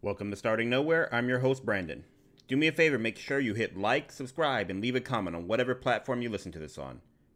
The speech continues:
Today, my guest is Mela Borowski. Mela is a witch and pagan minister who's going to tell me some myths about being a witch, how she became to be a witch, and also how it is living with face blindness. Please enjoy today's episode.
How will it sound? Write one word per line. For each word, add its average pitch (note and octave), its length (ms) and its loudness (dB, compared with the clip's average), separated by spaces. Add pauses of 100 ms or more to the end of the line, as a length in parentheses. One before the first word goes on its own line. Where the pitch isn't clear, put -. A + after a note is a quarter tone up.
Today, B2 340 2
my C3+ 160 0
guest A#2 280 0
is F#2+ 80 -6
Mela G#2+ 260 0
Borowski. F#2+ 560 -2 (500)
Mela D#3 480 4
is G#2+ 140 -4
a G2 80 -2
witch A#2 340 0
and A2 140 -6
pagan B2+ 340 -2
minister A#2 440 -2
who's G2 180 -6
going A2 160 -4
to G#2 60 -2
tell C#3 240 -4
me C#3+ 120 0
some E2+ 240 -8
myths A#2 220 -4
about C#3+ 320 0
being C#3+ 160 -2
a C#3+ 60 0
witch, D3+ 500 -2 (400)
how A#2+ 240 0
she C3 140 -2
became D#3 420 -2
to A#2+ 80 -4
be F#2+ 120 -2
a F2+ 60 -2
witch, F2+ 320 -4 (600)
and C#3+ 280 2
also C3 600 0 (140)
how A#2+ 160 2
it B2 100 4
is A2+ 200 2
living G#2+ 260 0
with G2+ 140 -4
face F2 240 -2
blindness. D#2 560 -10 (400)
Please D3 180 2
enjoy G2 300 0
today's F#2 320 0
episode. - 420 -8